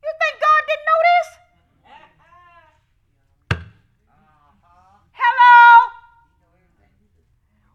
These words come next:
"Who for one morsel of meat sold his birthright. For you know how that afterwards, when he would have inherited the blessing,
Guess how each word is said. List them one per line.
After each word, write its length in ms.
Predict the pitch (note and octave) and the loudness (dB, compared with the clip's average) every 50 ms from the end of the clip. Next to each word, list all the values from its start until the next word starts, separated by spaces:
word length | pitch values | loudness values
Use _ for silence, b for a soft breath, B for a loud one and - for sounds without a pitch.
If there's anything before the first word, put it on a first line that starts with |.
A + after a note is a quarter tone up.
| _ _ | _ _
"Who 220 | _ - G#4 G#4+ F#4+ | _ 0 0 0 0
for 240 | - F4+ D#4 D4 C4+ | 0 -4 -6 -6 -6
one 480 | C4+ D#4+ F#4+ A4+ B4 B4 B4 A4 F#4 F#4 | -4 -2 0 0 0 -2 -4 -12 -6 -4
morsel 460 | G4+ G#4 G#4 G#4+ G#4+ - G#4+ G#4 G4+ | 0 0 0 0 -2 -8 -12 -8 -8
of 200 | F#4+ F#4+ F#4+ F#4+ | -8 -10 -10 -16
meat 320 | G4 F#4 D4 A#3+ - _ | -16 -16 -16 -16 -20 _
sold 540 | - - - - F#4+ F#4 F4 E4 D#4+ D#4 A#3+ | -20 -20 -10 -4 0 0 0 0 0 -4 -8
his 220 | C4+ D#4+ D4+ - | -14 -18 -20 -20
birthright. 640 | G#3+ F3+ B3 B3 A3+ G3 - G3 G3+ F#3+ D#3+ A#2+ - _ _ _ _ _ _ _ _ _ _ _ _ _ _ _ b b b b | -14 -10 -8 -8 -8 -10 -14 -12 -10 -10 -10 -10 -12 _ _ _ _ _ _ _ _ _ _ _ _ _ _ _ b b b b
For 140 | _ G4 F#4+ | _ -8 -8
you 340 | D4+ D4+ A4 A#4+ C5+ C5+ C5 A#4+ | -8 -12 -10 -10 -10 -10 -4 0
know 200 | G#4+ F#4+ F#4 D#4 | 2 2 2 2
how 300 | B3 D4+ F4 E4+ D#4+ C#4+ | -2 -2 0 0 -2 -2
that 220 | B3 D4 D4 D4 | -6 -10 -10 -8
afterwards, 720 | - D#4+ F4+ G4 F#4+ F#4+ F4+ D#4 D4+ D4+ D4 C#4+ C4+ C4+ b b b | -6 -2 -2 -2 -2 -4 -12 -6 -4 -4 -4 -4 -6 -8 b b b
when 160 | _ D#4 E4 E4 | _ -14 -14 -12
he 140 | E4 F4 | -12 -16
would 200 | D#4 C#4 E4+ E4 | -14 -12 -10 -8
have 160 | D#4 D4+ C4+ C4+ | -8 -8 -10 -12
inherited 720 | C4+ B3+ A#3 A3+ D4+ G4 G#4 G#4 G4 F#4+ G4 F#4 F#4 F#4 _ | -18 -20 -18 -14 -10 -6 -4 -4 -4 -4 -6 -14 -20 -18 _
the 80 | - D#4 | -12 -12
blessing, 640 | D#4 F#3+ C4+ D4+ E4 C#4 - - C4 A#3 A#3 A3 | -12 -10 -8 -6 -6 -8 -8 -16 -20 -20 -20 -20